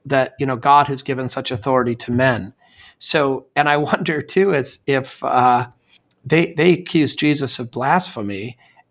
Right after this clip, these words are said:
and, and he's like, uh, uh, what, I mean, he's asserting that he's divine, right? That he has this author-, and that he's the Son of Man,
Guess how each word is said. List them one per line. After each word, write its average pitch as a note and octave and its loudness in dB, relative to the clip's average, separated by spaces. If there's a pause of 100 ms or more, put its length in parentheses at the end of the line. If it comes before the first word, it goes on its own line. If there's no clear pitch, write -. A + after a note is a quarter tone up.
and, B2+ 0 (420)
and C3+ 2
he's D3+ 4
like, C3+ 0 (480)
uh, - -6 (320)
uh, C#2+ -10 (220)
what, D3 -4
I D3 4
mean, D3 2 (240)
he's D3 -2
asserting C3 0 (440)
that B2+ 0
he's C#3 2
divine, B2 0
right? B2+ 0
That B2+ -4
he C3 -2
has C#3+ 2
this B2+ 0
author-, C3+ -6
and F3 6
that F#3 4
he's C#3 -2
the C#3 -4
Son C#3 0
of A2+ -6
Man, C3+ -2